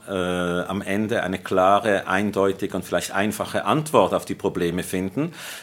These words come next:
Und es gibt Leute, für die, die jede Antwort nur eine neue Problemstellung ist.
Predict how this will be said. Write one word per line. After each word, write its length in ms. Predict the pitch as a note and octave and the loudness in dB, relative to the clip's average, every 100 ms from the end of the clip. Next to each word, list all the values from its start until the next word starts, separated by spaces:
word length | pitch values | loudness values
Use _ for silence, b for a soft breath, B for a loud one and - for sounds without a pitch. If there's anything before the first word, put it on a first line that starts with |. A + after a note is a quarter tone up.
| B | B
Und 120 | G#2 | 0
es 200 | G#2+ - | 0 0
gibt 400 | A#2 A2 - - | -2 -6 -8 -8
Leute, 400 | G2+ G2 A2+ B2+ | 2 4 6 2
für 160 | B2 A2+ | -2 -4
die, 500 | F#2+ A2+ B2 B2+ C3 | -2 -2 0 0 -2
die 160 | A#2 | -2
jede 320 | G#2+ A#2+ B2+ G2 | 0 4 4 6
Antwort 600 | B2+ D3+ G#2 G2 G#2+ G#2+ | 4 4 4 6 6 2
nur 420 | G#2+ C3 B2+ B2+ | 4 6 6 4
eine 160 | G#2 G2+ | 0 2
neue 220 | G#2+ G#2+ | 2 0
Problemstellung 880 | - - G2+ G#2+ - - D#2+ D2 C2+ | 2 4 4 4 2 0 -2 -2 -6
ist. 500 | C2 - - - | -10 -10 -10 -14